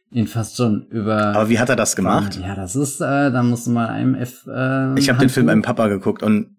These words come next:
Speaker 2: von allen Sachen, die in dem Film passieren, war das das Schlimmste. <laughs> Da, da war für den vorbei so, „Wie? Wie hat er das gemacht, das passiert hat? Da, der,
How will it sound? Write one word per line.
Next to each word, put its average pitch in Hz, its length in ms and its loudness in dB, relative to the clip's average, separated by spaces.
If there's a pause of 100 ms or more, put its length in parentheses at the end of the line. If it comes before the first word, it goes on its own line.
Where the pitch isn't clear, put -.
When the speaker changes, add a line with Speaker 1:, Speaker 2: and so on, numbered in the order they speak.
(160)
Speaker 2:
von 120 180 0
allen 170 360 2
Sachen, 143 280 2
die 120 60 6
in 110 60 6
dem 117 120 4
Film 131 220 2
passieren, 117 360 2
war 107 100 4
das 127 220 2
das 143 180 2
Schlimmste. 120 460 2
<laughs> 131 120 2
Da, 135 60 4 (240)
da 180 180 4
war 185 160 4
für 175 120 0
den 170 180 4
vorbei 143 400 4
so, 123 140 4 (260)
„Wie? 185 280 2 (140)
Wie 175 140 4
hat - 120 2
er 175 80 2
das 151 200 2
gemacht, - 260 4
das 120 140 0
passiert 117 280 0
hat? 90 160 -2 (240)
Da, 180 180 2
der, 165 160 2